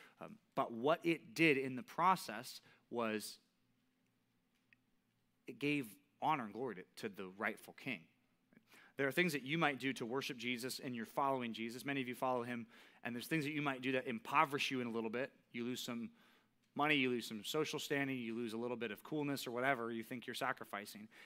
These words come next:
If it's done out of worship for Christ, that is a good thing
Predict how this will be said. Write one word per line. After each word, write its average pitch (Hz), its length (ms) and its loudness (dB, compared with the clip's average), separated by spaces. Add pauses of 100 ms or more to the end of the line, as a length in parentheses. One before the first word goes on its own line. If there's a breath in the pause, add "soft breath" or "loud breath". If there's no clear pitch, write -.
If 127 140 -4
it's 113 120 -8
done 135 540 0
out 127 140 2
of 101 120 -8
worship 139 420 -2 (380 loud breath)
for 160 180 0
Christ, 127 420 0
that 123 120 0
is 113 100 -4
a 113 40 -6
good 123 300 -4
thing 101 240 -8